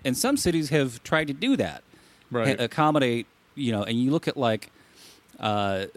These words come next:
Speaker 1: some of the cities that tore down half the city for parking. Um, I, it was, I forget that there's one really famous one of a picture of the city in the seventies where it's, like, literally that, like, there's no city anymore <laughs>
Speaker 2: Hmm.
Speaker 1: because they,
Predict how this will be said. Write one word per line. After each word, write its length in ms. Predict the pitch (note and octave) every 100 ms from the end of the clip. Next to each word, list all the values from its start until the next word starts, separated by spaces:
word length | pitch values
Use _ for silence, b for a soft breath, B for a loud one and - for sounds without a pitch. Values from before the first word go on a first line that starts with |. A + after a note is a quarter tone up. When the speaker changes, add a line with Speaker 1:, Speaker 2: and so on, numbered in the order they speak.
| G2+ B2
Speaker 1:
some 200 | A#2 D3+
of 60 | C3+
the 60 |
cities 280 | B2+ D3+ C3+
that 100 | A#2+
tore 220 | - D3+ B2+
down 360 | C#3+ B2+ A2 -
half 420 | - C#3 D3 -
the 100 | A#2
city 520 | - - F3 G#2 F#2 -
for 160 | - B2
parking. 480 | - D#3+ - D#2+ D#2 - _ b b b -
Um, 520 | G2+ G2 F#2+ F#2 F2+
I, 280 | A2+ A#2+ D3 -
it 160 | A#2
was, 240 | G#2 G2+ -
I 80 | G#2 -
forget 260 | - A#2 -
that 100 | G3+
there's 200 | A2 G2+
one 240 | C3+ B2+
really 200 | B2 G#2+
famous 380 | F#2 G#2 G2 F#2+
one 100 | G2+
of 60 | F2+
a 40 |
picture 260 | F#2 G#2 G#2
of 60 | F2
the 60 |
city 220 | - G2+
in 80 | F2
the 60 | E2+
seventies 540 | - G2+ F#2+ E2+ E2+ B B B B -
where 180 | A2
it's, 140 | G#2+ B2
like, 100 | A2+
literally 400 | B2+ C3 A#2 G#2
that, 200 | F#2+ F#2+ -
like, 140 | F#2+ -
there's 260 | A2 G#2+ G2
no 140 | G2+
city 360 | F2+ - A2 F#2+
anymore 420 | F#2 F#2 E2+ - _ b b b -
<laughs> 20 | - -
Speaker 2:
Hmm. 160 | G#2+
Speaker 1:
because 320 | A2+ - A2
they, 180 | G2+ G2